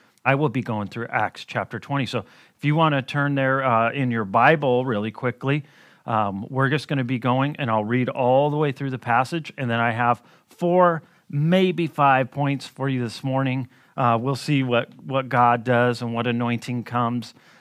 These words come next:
Uh, but I think we're gonna keep it, uh, probably to four, uh, n-, um, maybe to four, no more than five, I promise. So, uh,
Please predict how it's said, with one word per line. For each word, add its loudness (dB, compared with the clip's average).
Uh, 2
but 0
I 0
think -2
we're -4
gonna 0
keep -6
it, -4
uh, -2
probably 0
to -2
four, 0
uh, 0
n-, -4
um, -8
maybe 0
to -2
four, -2
no 2
more 2
than -4
five, -4
I -10
promise. -14
So, 0
uh, 4